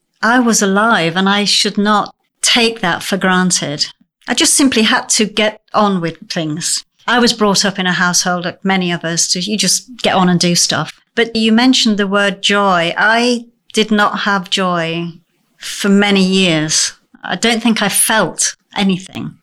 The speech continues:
for many years. I think what happens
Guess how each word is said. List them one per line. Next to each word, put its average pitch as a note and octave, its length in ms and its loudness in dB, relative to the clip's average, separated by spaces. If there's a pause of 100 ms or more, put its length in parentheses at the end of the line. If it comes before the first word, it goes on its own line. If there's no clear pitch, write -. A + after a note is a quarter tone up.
for - 160 -2
many F3 280 2
years. E3 680 0 (320)
I F#3 80 -2
think A3 500 -4 (400)
what G3 240 0
happens - 800 0